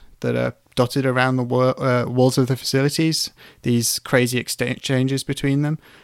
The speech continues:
They are really funny, and you just wouldn't see them if you were speedrunning. Also, uh, the items that you collect, a lot of them,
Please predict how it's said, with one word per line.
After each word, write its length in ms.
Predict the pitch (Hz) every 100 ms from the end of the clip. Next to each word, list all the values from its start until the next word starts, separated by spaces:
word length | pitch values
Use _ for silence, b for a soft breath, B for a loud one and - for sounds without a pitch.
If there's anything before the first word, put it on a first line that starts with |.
| b
They 120 | 143
are 140 | 123 120
really 420 | 120 143 139 135
funny, 340 | - 131 131
and 140 | 113 123
you 80 | 120
just 220 | 131 -
wouldn't 320 | 127 120 120
see 180 | - 120
them 180 | 117 131
if 140 | -
you 60 | 123
were 60 |
speedrunning. 500 | 127 131 120 123 143 151 - b b b b b b -
Also, 580 | 143 139 135 123 123 120 -
uh, 380 | 127 127 127 - -
the 160 | 135 123
items 420 | 131 135 165 160
that 80 | 165
you 100 | 156
collect, 360 | - 156 -
a 40 | 143
lot 140 | 135
of 120 | 147 -
them, 160 | 175